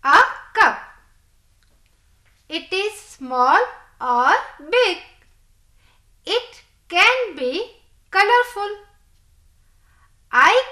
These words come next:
can drink tea and milk in it, but I cannot boil water in it. Okay, children, let's go to next word. Now let's read.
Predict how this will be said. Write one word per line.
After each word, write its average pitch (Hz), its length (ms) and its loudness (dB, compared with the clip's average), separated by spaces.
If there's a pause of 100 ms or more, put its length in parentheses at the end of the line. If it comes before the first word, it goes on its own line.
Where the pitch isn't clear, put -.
can 240 420 -10 (440)
drink 254 600 -8 (440)
tea 330 300 -4 (380)
and 262 300 -6 (180)
milk 349 500 -6
in 320 180 -8 (300)
it, 359 440 -12 (1040)
but 269 520 0 (400)
I 339 200 2 (140)
cannot 277 520 -2 (220)
boil 240 460 -2 (340)
water 311 400 0 (140)
in 381 80 -8
it. 370 300 -12 (640)
Okay, 269 440 -6 (380)
children, 311 460 -4
let's 339 380 -2
go 262 200 -4
to 370 200 -2 (200)
next 403 400 -2
word. 196 180 -10 (1080)
Now 330 180 2 (200)
let's 440 380 -2
read. 320 340 -6